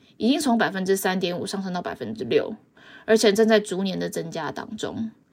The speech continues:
并且犯罪的类型也是以因为贫困孤独想要被关心的窃盗类最多。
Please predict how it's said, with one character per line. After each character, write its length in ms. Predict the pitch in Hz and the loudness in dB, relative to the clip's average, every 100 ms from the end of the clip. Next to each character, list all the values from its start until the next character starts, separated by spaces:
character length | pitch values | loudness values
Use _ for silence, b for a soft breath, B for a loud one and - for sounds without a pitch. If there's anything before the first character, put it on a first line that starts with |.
| b b b - | b b b 0
并 180 | 370 277 | 4 6
且 220 | 208 180 | 6 6
犯 200 | 269 226 | 6 6
罪 160 | 240 | 6
的 120 | 208 185 | 6 6
类 240 | 208 190 | 6 6
型 400 | - - - 220 b b b | 2 -4 -8 -10 b b b
也 160 | 202 202 | 6 6
是 180 | 240 285 | 6 2
以 120 | 196 | 4
因 100 | 214 | 4
为 120 | 220 | 4
贫 280 | 214 196 175 | 2 -2 -4
困 260 | - 208 | 0 0
孤 180 | 185 190 | 0 -2
独 160 | 180 175 | 0 -4
想 200 | 190 131 | -4 -4
要 80 | 196 | 2
被 160 | 202 | 4
关 260 | 202 185 196 | 4 0 -2
心 180 | 196 180 | -4 -4
的 80 | |
窃 220 | 151 - 180 | -4 -2 0
盗 160 | 175 | 0
类 180 | 170 160 | 0 -2
最 200 | - - | -2 -4
多。 340 | - - - | -4 -6 -8